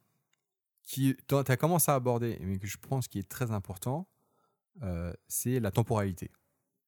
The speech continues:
Cette question-là, je pense qu'elle est un peu le gros point noir souvent sur l'animation de réunion. Euh, il y a la temp-, il y a, il y a aussi, euh, le fait de mettre en action, euh, les participants, qui peut être aussi un gros point noir.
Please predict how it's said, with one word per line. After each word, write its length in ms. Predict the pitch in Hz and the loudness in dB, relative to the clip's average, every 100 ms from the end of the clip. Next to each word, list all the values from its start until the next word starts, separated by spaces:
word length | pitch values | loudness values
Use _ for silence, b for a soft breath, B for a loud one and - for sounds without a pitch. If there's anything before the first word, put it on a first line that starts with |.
| _ _ | _ _
Cette 240 | - 185 180 | 4 4 6
question-là, 640 | 185 160 - 165 190 175 | 2 0 0 0 0 0
je 100 | - | -2
pense 200 | - 156 | -4 -2
qu'elle 160 | 110 101 | 0 0
est 40 | |
un 120 | 95 | 0
peu 100 | 160 | 2
le 100 | 127 | 2
gros 280 | 90 - 127 | 0 0 -2
point 260 | 123 131 123 | 0 -2 0
noir 200 | 127 123 | -2 -4
souvent 300 | 110 104 110 | -8 -6 -6
sur 160 | - | -6
l'animation 420 | 95 101 98 - | -4 -4 -6 -6
de 60 | 101 | -8
réunion. 400 | 92 90 98 151 - b b b _ | -6 -4 -4 -6 -12 b b b _
Euh, 720 | 98 92 92 90 90 87 87 - - 98 | -6 -4 -4 -4 -6 -6 -8 -10 -4 0
il 60 | 113 | 2
y 60 | |
a 20 | |
la 100 | 120 | 4
temp-, 240 | 143 147 - | 4 2 0
il 80 | 120 | -2
y 60 | 127 | 0
a, 60 | |
il 60 | 135 | 4
y 20 | |
a 40 | 143 | 4
aussi, 260 | 143 196 | 4 4
euh, 460 | 180 120 113 110 110 | 6 6 8 6 4
le 160 | 113 | 2
fait 200 | 117 151 | 2 2
de 100 | 127 | 2
mettre 260 | 120 131 - | 2 2 2
en 80 | 120 | 0
action, 500 | 117 - 139 127 110 | 0 -2 -2 0 0
euh, 140 | 98 | -2
les 100 | 98 | -4
participants, 560 | 104 98 - 123 131 120 | -4 -4 -6 -4 -2 -2
qui 140 | - | -4
peut 100 | 92 | -8
être 120 | 101 | -6
aussi 140 | 104 - | -4 -2
un 120 | 98 | -2
gros 220 | 98 110 | 0 0
point 180 | 110 107 | 0 -2
noir. 320 | 107 131 190 | 0 0 0